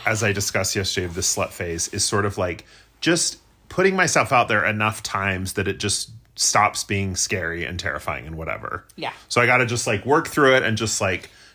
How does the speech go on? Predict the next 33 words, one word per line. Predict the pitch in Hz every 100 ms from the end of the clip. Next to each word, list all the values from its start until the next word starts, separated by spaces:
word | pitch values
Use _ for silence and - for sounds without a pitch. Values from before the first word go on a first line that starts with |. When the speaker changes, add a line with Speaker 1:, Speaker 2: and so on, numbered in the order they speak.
| _ -
Speaker 1:
do | 156 160
it |
when | 156
I | 151
don't | 147 127
want | 123 120
to | - 120 113
and, | 101 104 110
you | 104
know, | 92
whatever. | 87 - - - - - -
<coughs> | - - - - - _ -
But | 165
what | 170 170
I'm | 175 165
finding | - 208 226 233 214 120 101 110 131 - -
and | - 381
what |
I'm | 170 165
trying | - 185 208
to |
figure | 214 202 160 156
out, | 139 104 95 - - - _ _ _ - - - _ _ _ _ _ _ -
so, | - 160
like, | 160 160
tonight, | 185 208 156 143
for | 151 135
example, | 127 107 98 104
before | 104 110 - 151
we | 147 139
decided | 131 113 98
to | 95
record, | 101 - 90 78 76